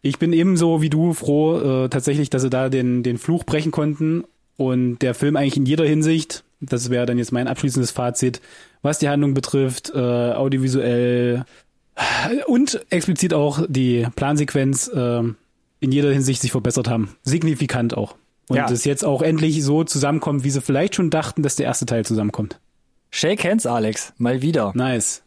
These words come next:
Speaker 2: Extraction zwei, beziehungsweise in Deutschland Tyler Rake Extraction zwei, seit sechzehnten Juni auf Netflix abrufbar. Besser als der erste Teil. Unglaublich.
Speaker 1: Ja.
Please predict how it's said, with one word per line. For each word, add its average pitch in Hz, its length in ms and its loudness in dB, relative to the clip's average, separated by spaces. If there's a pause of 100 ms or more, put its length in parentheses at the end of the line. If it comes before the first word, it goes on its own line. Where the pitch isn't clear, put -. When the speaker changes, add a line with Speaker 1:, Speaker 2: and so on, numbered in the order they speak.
Speaker 2:
Extraction 185 680 0
zwei, 151 340 0
beziehungsweise 156 600 0
in 131 100 0
Deutschland 147 440 0
Tyler 180 280 2
Rake 165 360 2
Extraction 135 580 -2
zwei, 147 440 2
seit 143 220 0
sechzehnten 151 440 0
Juni 156 180 2
auf 135 160 0
Netflix 143 360 -2
abrufbar. 139 680 -2 (360)
Besser 160 280 0
als 139 260 0
der 131 120 0
erste 117 300 -2
Teil. 92 340 -6
Unglaublich. 107 640 -4 (260)
Speaker 1:
Ja. 127 200 -2